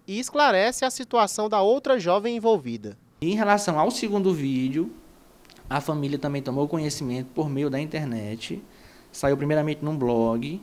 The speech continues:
Speaker 2: eu vou tá comunicando ao delegado isso. Nós não temos conhecimento do vídeo ainda, nem eu, nem a família viu esse segundo vídeo, ninguém sabe se esse segundo vídeo é verdade.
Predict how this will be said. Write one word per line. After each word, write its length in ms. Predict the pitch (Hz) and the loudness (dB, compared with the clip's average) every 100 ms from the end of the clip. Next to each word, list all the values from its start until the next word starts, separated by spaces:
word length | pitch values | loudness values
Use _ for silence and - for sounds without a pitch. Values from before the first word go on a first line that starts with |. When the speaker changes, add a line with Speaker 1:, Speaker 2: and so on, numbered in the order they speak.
| - - | -14 -8
Speaker 2:
eu 140 | 127 | -6
vou 80 | 127 | -4
tá 400 | 139 139 127 - - | -2 -2 -4 -8 -14
comunicando 520 | - 139 135 131 127 | -8 -6 -6 -6 -6
ao 80 | 127 | -4
delegado 640 | 123 123 117 113 110 113 113 | -4 -4 -2 -2 -2 -2 -4
isso. 480 | 104 120 - - 233 - - - - - - | -2 -6 -8 -10 -12 -14 -20 -20 -20 -14 -2
Nós 220 | 143 156 | 0 2
não 160 | 190 | 0
temos 160 | 226 220 | -2 -4
conhecimento 400 | 202 202 190 180 | -2 -2 -2 -2
do 100 | 214 | -2
vídeo 320 | 170 156 139 | -2 -2 -2
ainda, 180 | 135 123 | -2 -2
nem 320 | 135 170 170 156 160 | -2 -2 0 2 4
eu, 160 | 175 | 4
nem 140 | 160 175 | 2 -2
a 40 | |
família 320 | 180 160 160 | -2 -2 0
viu 220 | 151 156 | 0 2
esse 160 | 175 - | 0 -2
segundo 320 | 170 160 151 | -4 -2 -4
vídeo, 380 | 135 127 139 143 | -4 -4 -4 -4
ninguém 180 | 143 175 | -2 -2
sabe 280 | 175 151 160 | -2 -2 -2
se 40 | |
esse 80 | - | -6
segundo 300 | - 143 135 | -6 -4 -4
vídeo 200 | 131 143 | -2 -2
é 40 | |
verdade. 680 | 151 143 120 117 113 123 | -2 -4 -4 -2 -2 -4